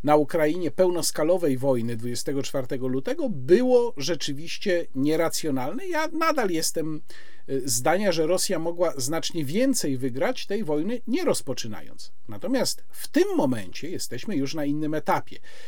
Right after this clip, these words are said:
i twierdzenie teraz, że Rosja zachowuje się nieracjonalnie, jest moim zdaniem grubą przesadą, ponieważ działają pewne prawidła wojny, w ramach których,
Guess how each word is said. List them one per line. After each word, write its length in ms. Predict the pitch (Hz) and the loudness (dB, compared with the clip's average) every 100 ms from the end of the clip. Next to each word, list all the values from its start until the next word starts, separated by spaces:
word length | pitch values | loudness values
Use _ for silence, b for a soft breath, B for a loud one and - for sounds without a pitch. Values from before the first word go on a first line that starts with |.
| B B - | B B -4
i 140 | 151 | -2
twierdzenie 720 | - 156 131 127 233 220 135 - - - | 0 2 2 2 2 2 0 -2 -4 0
teraz, 640 | 185 302 311 131 95 - - | 6 6 6 2 0 -4 -4
że 180 | 110 143 | 0 2
Rosja 360 | 156 147 151 127 | 2 0 0 -2
zachowuje 520 | 131 135 120 156 131 | -2 -2 -2 -2 -2
się 160 | - | 0
nieracjonalnie, 1000 | 135 143 143 - 151 135 110 104 147 254 269 b b b - - | 2 2 2 0 0 0 0 -2 0 0 0 b b b -4 -4
jest 440 | 101 110 156 180 | -2 0 2 2
moim 220 | 214 196 143 | 0 0 0
zdaniem 320 | 156 165 175 | 0 0 0
grubą 320 | 127 123 170 | 0 -2 0
przesadą, 560 | - 214 208 143 - - - | 0 0 2 0 -2 -6 -6
ponieważ 360 | 117 175 226 120 | -6 -4 -4 0
działają 560 | 113 156 196 294 240 | 2 2 2 2 0
pewne 320 | - 196 202 190 | 0 0 0 0
prawidła 520 | - 156 185 202 147 | 0 0 0 0 2
wojny, 440 | 139 127 110 147 | 2 2 0 -2
w 60 | 202 | 0
ramach 300 | 160 156 - | 0 0 -2
których, 420 | - 180 175 | -2 0 0